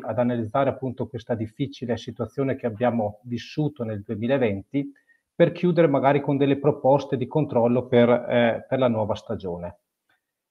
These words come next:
Ervinia Milovora è presente in Trentino nei frutteti, eh, dal duemilacinque,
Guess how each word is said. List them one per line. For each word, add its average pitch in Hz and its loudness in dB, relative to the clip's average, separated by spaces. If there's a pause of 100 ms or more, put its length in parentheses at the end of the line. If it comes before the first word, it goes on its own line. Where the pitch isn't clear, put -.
(800)
Ervinia 147 4
Milovora 165 8
è - -6
presente 151 2
in 151 2
Trentino 156 2
nei 135 4
frutteti, 139 0
eh, 123 2
dal 131 0
duemilacinque, 123 0